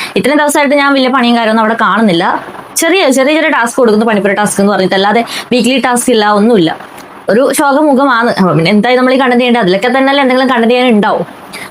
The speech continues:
അപ്പൊ ഈ രണ്ട് ദിവസം അതാണ് ഞാൻ ചെയ്യാതിരുന്നത്. ഇന്നും പ്രത്യേകിച്ച് വലിയ കണ്ടന്റ് എടുക്കില്ല. എന്നാലും ഒരു സെൻസിറ്റീവ് ടോപ്പിക് ഇന്ന് Bigg Boss ഹൗസിൽ ഉണ്ടായിരുന്നു. വേറെ ഒന്നുമല്ല, പേഴ്സണൽ ഹൈജീൻ. ഞാൻ സെൻസിറ്റീവ് എന്ന് പറയാൻ കാരണം, ഏഹ്, നമ്മൾ ഒരാളെ വൃത്തിയില്ലാന്ന് അവരോട് പറയുന്ന സമയത്ത് അവർക്ക് എന്തായാലും ഹേർട്ട് ആവും, അറിയാലോ.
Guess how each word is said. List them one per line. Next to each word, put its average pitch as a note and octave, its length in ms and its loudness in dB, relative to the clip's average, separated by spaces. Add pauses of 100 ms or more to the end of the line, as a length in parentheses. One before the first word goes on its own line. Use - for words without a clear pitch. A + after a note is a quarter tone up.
അപ്പൊ G3 120 -2
ഈ - 20 0
രണ്ട് A3+ 240 2
ദിവസം C#4 260 2
അതാണ് B3+ 180 2
ഞാൻ C4+ 80 2
ചെയ്യാതിരുന്നത്. A#3+ 440 2
ഇന്നും D4 520 0
പ്രത്യേകിച്ച് C4+ 420 0
വലിയ D4+ 120 0
കണ്ടന്റ് C#4 240 2
എടുക്കില്ല. B3 260 0
എന്നാലും A#3 220 2
ഒരു C#4+ 80 2
സെൻസിറ്റീവ് C#4 580 0
ടോപ്പിക് C#4 300 -2
ഇന്ന് C4+ 140 2
Bigg A#3+ 460 -2
Boss B3 140 2
ഹൗസിൽ C4 220 2
ഉണ്ടായിരുന്നു. A#3 480 0
വേറെ G#3+ 180 -2
ഒന്നുമല്ല, B3+ 340 0 (100)
പേഴ്സണൽ B3 360 0
ഹൈജീൻ. G#3 400 0 (260)
ഞാൻ A3+ 80 0
സെൻസിറ്റീവ് A#3+ 500 0
എന്ന് D4+ 120 0
പറയാൻ C#4 220 0
കാരണം, C#4 320 0 (320)
ഏഹ്, G#3 300 0
നമ്മൾ G#3+ 180 0
ഒരാളെ C4+ 340 2
വൃത്തിയില്ലാന്ന് C#4+ 800 0
അവരോട് B3+ 260 2
പറയുന്ന C4 300 0
സമയത്ത് B3+ 280 2
അവർക്ക് A#3+ 180 0
എന്തായാലും A#3+ 360 2
ഹേർട്ട് G3+ 220 0
ആവും, G#3+ 200 -2 (140)
അറിയാലോ. F3 360 -2